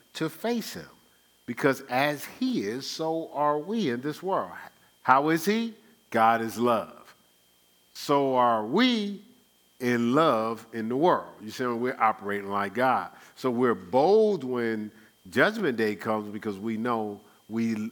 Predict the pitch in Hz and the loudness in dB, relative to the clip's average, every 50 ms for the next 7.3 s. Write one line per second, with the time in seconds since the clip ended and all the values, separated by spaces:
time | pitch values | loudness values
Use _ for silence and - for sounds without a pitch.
0 | - - 117 107 113 113 110 98 90 117 113 - 113 101 95 101 90 104 117 117 | -10 -12 -8 -6 -4 -4 -4 -6 -8 -10 -6 -4 -4 -4 -4 -6 -4 -2 -2 -2
1 | - 110 104 107 113 101 87 98 92 90 - 147 143 123 98 101 104 101 101 101 | -2 -4 -4 -4 -4 -4 -4 -4 -4 -4 -2 -4 -4 -4 -4 -6 -6 -6 -4 -4
2 | 104 101 90 90 95 87 87 - 95 92 87 - - - - _ - 107 117 135 | -4 -4 -4 -4 -4 -4 -4 -4 -6 -6 -8 -8 -12 -20 -20 _ -6 0 2 2
3 | 165 190 - - - - _ _ _ _ _ _ _ _ _ _ _ _ 131 127 | 2 0 -2 -10 -18 -20 _ _ _ _ _ _ _ _ _ _ _ _ 0 0
4 | 123 117 120 135 135 127 139 170 202 208 175 143 143 135 123 151 - - - 185 | 0 2 2 0 0 2 4 2 2 2 0 0 2 2 2 0 -2 -4 -2 0
5 | 202 202 175 147 - - - 127 143 135 135 185 196 202 190 180 156 143 - 208 | 0 2 0 0 -4 -6 -6 -8 -8 -6 -8 -8 -6 -4 -4 -6 -6 -6 -8 -10
6 | 220 214 190 175 160 175 220 226 226 196 135 120 113 - - 139 139 143 139 139 | -8 -6 -4 -4 -4 -4 -4 -4 -6 -4 -4 -4 -4 -2 0 0 2 0 0 -2
7 | 147 143 147 143 131 | -4 -4 -4 -4 -6